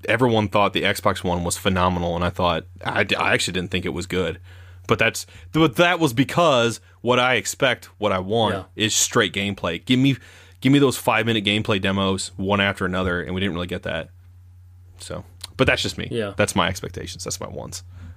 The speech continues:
Speaker 1: But yeah.
Speaker 2: Do you think, do you think, do you think, um, if Joe Staten and, and, uh, and Phil, um, <laughs> they were, they were doing, like, a versus match, which one do you think Joe Staten would have a better chance of? Either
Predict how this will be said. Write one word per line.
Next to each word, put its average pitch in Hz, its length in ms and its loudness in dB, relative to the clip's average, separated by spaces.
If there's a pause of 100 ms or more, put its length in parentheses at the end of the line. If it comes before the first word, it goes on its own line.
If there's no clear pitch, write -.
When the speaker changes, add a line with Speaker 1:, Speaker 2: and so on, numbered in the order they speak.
Speaker 1:
But - 100 -12
yeah. - 200 -10 (340)
Speaker 2:
Do 160 100 0
you 175 60 2
think, 214 260 0
do 143 80 2
you 185 60 2
think, 254 260 0 (240)
do 135 80 -2
you 160 60 0
think, 214 260 2
um, 98 380 0 (580)
if 143 160 -2
Joe 147 240 2
Staten 147 540 2
and, 110 340 -4
and, 104 340 -2
uh, 95 380 -2 (680)
and 110 140 -2
Phil, 113 500 2 (880)
um, 98 420 2 (420)
<laughs> - 420 -20
they 135 120 4
were, 127 180 6
they 127 100 2
were 123 140 6
doing, 131 240 4
like, 117 140 2
a 117 60 2
versus 113 400 0
match, 92 380 -2
which 143 180 -2
one 165 120 4
do 147 60 4
you 143 40 2
think 139 200 2
Joe 120 140 4
Staten 117 280 2
would 110 100 -2
have 110 120 0
a 104 40 -2
better 104 280 2
chance 98 340 -4
of? 90 160 -6
Either 113 380 0